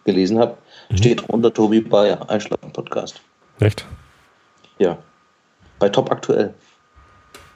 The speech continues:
Speaker 2: Ja.
Speaker 1: Schick, ne?
Speaker 2: Ist doch gut.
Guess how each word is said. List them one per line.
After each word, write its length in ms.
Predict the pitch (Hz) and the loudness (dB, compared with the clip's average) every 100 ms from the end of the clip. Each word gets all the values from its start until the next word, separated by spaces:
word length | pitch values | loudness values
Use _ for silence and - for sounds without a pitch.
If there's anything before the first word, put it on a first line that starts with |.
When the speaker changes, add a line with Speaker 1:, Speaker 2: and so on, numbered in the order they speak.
| _ - | _ -2
Speaker 2:
Ja. 200 | 131 87 - - - _ _ _ _ _ _ _ _ _ _ - _ - | 0 0 -4 -18 -20 _ _ _ _ _ _ _ _ _ _ -20 _ -4
Speaker 1:
Schick, 300 | - - - | -4 -4 -10
ne? 120 | - - - - | -14 -14 -20 -18
Speaker 2:
Ist 120 | 120 | -8
doch 80 | - | -4
gut. 220 | - 104 | -2 -4